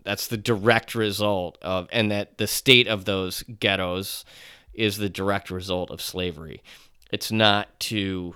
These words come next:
like, the direct result. It's not to, uh, overstep that in any way. And I,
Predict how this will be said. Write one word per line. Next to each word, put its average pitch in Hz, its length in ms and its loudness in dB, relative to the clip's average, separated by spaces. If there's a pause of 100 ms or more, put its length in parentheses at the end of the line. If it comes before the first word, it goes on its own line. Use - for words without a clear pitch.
(120)
like, 101 180 0
the 113 140 2
direct 107 500 -2
result. 78 480 -10
It's 107 220 -8
not 117 340 2
to, 95 600 -2
uh, 71 300 -8 (240)
overstep 104 760 2
that 73 360 -10
in 95 80 -8
any 92 240 -2
way. 85 280 -6
And 85 100 -8
I, 82 160 -10